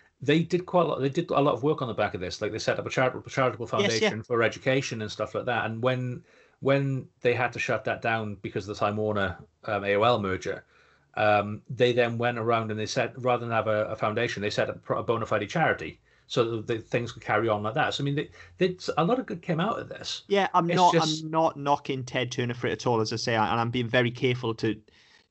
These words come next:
Speaker 2: to, you know, to, to bring that to the fore. I'm not saying that Ted Turner is, uh, somebody that doesn't care about the environment. He clearly does, and that,
Speaker 1: Hmm.
Speaker 2: and that's why this cartoon even
Speaker 1: Well, yeah,
Speaker 2: exists.
Speaker 1: I'd say if, if he
Speaker 2: But
Speaker 1: didn't, this, this thing would have never seen the light of fucking
Speaker 2: yeah,
Speaker 1: day.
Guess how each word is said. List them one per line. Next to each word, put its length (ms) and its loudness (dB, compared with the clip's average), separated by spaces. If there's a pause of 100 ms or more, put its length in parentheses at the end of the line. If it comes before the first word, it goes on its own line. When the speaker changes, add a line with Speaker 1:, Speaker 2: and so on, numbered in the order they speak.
Speaker 2:
to, 100 0
you 120 4
know, 100 2
to, 160 -6
to 160 -2
bring 240 4
that 220 2
to 60 -6
the 40 -6
fore. 180 2
I'm 80 2
not 200 -2
saying 240 -2
that 240 -6
Ted 240 -2
Turner 280 0
is, 440 4 (500)
uh, 420 2
somebody 380 2
that 140 0
doesn't 240 0
care 180 0
about 160 2
the 80 0
environment. 340 2
He 60 -4
clearly 440 2
does, 360 6
and 140 -2
that, 100 2
Speaker 1:
Hmm. 60 0
Speaker 2:
and 100 -2
that's 180 -2
why 340 2
this 140 -6
cartoon 440 -2
even 260 -4
Speaker 1:
Well, 140 4
yeah, 160 8
Speaker 2:
exists. 280 -6
Speaker 1:
I'd 120 -2
say 180 4
if, 80 0
if 140 -2
he 80 -4
Speaker 2:
But 140 6
Speaker 1:
didn't, 120 2
this, 180 -6
this 200 -2
thing 100 -4
would 80 -4
have 80 -6
never 140 -4
seen 160 -10
the 40 -6
light 120 -6
of 60 -18
fucking 120 2
Speaker 2:
yeah, 140 4
Speaker 1:
day. 100 -8